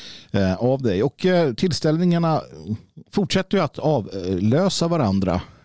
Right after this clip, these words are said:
eh, i detta nu när jag pratar. Spelar in detta på förmiddagen här, eh, så förbereder sig Alternativ för Sverige att ha ett, eh, valupptaktsmöte i Rålambshovsparken i, eh, Stockholm.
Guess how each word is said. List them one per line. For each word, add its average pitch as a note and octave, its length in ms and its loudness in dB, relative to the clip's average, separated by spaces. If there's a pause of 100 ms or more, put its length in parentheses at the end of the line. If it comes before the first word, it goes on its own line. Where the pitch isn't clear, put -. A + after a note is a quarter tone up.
(120)
eh, E2 240 0 (580)
i C3 120 0
detta D3 300 -2
nu D3 260 0
när G2 120 2
jag F#2+ 220 0
pratar. G2 460 -4 (720)
Spelar G#2+ 320 -2
in D#3 160 0
detta G2+ 240 -4
på F#2+ 100 -2
förmiddagen A2+ 580 -2
här, F#2+ 360 0 (140)
eh, E2 180 -2
så A2+ 500 -2
förbereder B2 580 0
sig D3 440 -2 (140)
Alternativ A#2 560 0
för D#3+ 200 -2
Sverige C3+ 680 -2 (960)
att A#2+ 160 -2
ha A2 240 -4
ett, - 180 -8
eh, G#2 300 0 (340)
valupptaktsmöte A#2+ 1300 -2
i F#2 120 -4
Rålambshovsparken G#2+ 960 -2 (120)
i, G2+ 360 -4
eh, G2 280 2
Stockholm. G#2+ 600 -4